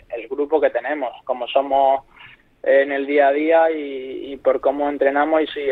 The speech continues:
y, y cómo somos de, de compañeros y al final yo creo que, que tenemos que, que ir también todos a una, que, que al final sabemos que primera división es más complicado que segunda y que cada error que, que, que se cometa te puede condenar.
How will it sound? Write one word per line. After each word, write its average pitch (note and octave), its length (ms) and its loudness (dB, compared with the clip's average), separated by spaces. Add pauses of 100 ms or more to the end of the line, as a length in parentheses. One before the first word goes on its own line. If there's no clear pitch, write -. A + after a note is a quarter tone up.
(500)
y, D3 80 -8
y - 20 -16
cómo C#3 220 -6
somos D3 260 0
de, C3+ 240 6
de C3 100 4
compañeros C#3 560 2
y C#3+ 60 6
al C3 100 4
final C3 360 -4
yo C3 120 4
creo C3 200 2
que, C3 280 4
que B2+ 120 0
tenemos C3 340 0
que, B2+ 260 2
que C3 220 0
ir C3+ 140 -4
también C3 320 -2
todos C3 320 2
a A#2+ 80 2
una, D3 260 0
que, B2 320 2
que - 80 2
al A2+ 80 0
final B2 320 -6 (460)
sabemos C#3+ 260 2
que D3 100 -2
primera D3+ 300 0
división D3 480 -2 (160)
es D3 140 -2
más D3 180 -4
complicado C#3+ 560 2
que C#3+ 80 -2
segunda E3 500 0
y D#3+ 60 0
que C3 480 0
cada C#3+ 240 6
error D3 380 0
que, C3+ 340 -2
que, C3 320 0
que C3 80 -2
se C3 180 -2
cometa C#3 440 0 (420)
te A#2 120 -10
puede C3+ 180 2
condenar. C3 480 0